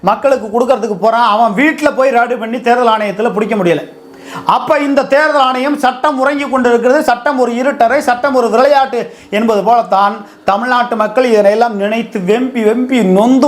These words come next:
போயிருக்கிறார்கள். தமிழ் தேசியம் பேசுகிறவர்கள் போராளிகளாக இருக்கக்கூடியவர்கள், தமிழ்நாட்டிலே சரியான அரசியல் இல்லையே, என்ன செய்வது? ஆக சட்ட திருத்தங்களை, மாற்றங்களை கொண்டு வர வேண்டுமா?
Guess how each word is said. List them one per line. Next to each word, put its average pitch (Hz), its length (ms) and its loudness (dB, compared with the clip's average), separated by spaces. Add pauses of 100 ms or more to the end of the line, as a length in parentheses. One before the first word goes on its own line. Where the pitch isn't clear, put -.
போயிருக்கிறார்கள். 190 680 0
தமிழ் 175 200 0
தேசியம் 190 320 0
பேசுகிறவர்கள் 208 560 2
போராளிகளாக 208 560 2
இருக்கக்கூடியவர்கள், 233 560 0 (420)
தமிழ்நாட்டிலே 269 580 2 (140)
சரியான 285 400 0 (140)
அரசியல் 294 500 0
இல்லையே, 294 260 4 (160)
என்ன 302 240 0
செய்வது? 285 300 -2 (880)
ஆக 277 120 0 (180)
சட்ட 247 220 0 (140)
திருத்தங்களை, 294 500 0 (100)
மாற்றங்களை 285 480 0
கொண்டு 269 240 0
வர 262 160 2
வேண்டுமா? 240 280 0